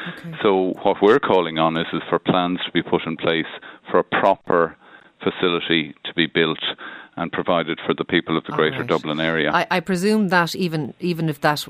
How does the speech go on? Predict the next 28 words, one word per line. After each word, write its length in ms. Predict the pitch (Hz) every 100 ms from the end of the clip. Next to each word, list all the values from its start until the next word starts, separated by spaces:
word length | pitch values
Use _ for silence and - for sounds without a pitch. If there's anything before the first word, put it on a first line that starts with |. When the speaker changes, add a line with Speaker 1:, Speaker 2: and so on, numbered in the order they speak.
| 135
Speaker 1:
was 220 | 151 143
to 80 | -
happen 400 | 139 160 - 147
now, 120 | 135
that 200 | 131 135
will 80 | 147
still 260 | 131 156 147
take 220 | 143 135
a 40 |
long 240 | 135 139 139
period 280 | 143 135 131
of 60 |
time 260 | - 135 131
to 80 | 135
sort 240 | 143 135
that 100 | 143
out. 140 | 135
So 140 | - 131
it, 260 | 131 135 -
it 80 |
looks 240 | 139 160 -
like 100 | 143
we'll 100 | 143
be 100 | 143
looking 260 | 143 143
at, 140 | 139 -
at 140 | 127
this 320 | 143 131 -